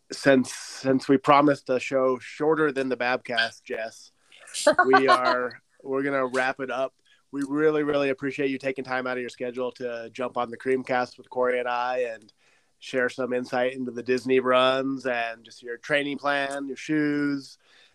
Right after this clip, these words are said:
Speaker 1: everything that goes on in, into prepping for a race. So hopefully at some point we'll all get to do a, a race together or at,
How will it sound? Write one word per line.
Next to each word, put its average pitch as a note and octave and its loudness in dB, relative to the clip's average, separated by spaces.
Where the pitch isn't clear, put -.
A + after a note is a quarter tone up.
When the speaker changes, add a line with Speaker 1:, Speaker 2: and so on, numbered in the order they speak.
Speaker 1:
everything D3+ 2
that C3 0
goes C#3 2
on C3+ 0
in, C3+ -2
into B2+ -6
prepping C3+ -2
for B2+ 2
a A2 0
race. A#2+ -4
So A#2 -4
hopefully G3 6
at C#3+ 2
some F3 -4
point D3+ -2
we'll C3+ -2
all C3+ 2
get C3+ -10
to A#2+ -20
do C3+ 0
a, A#2+ -4
a B2 -4
race C3 0
together C#3 0
or B2+ -2
at, B2+ -4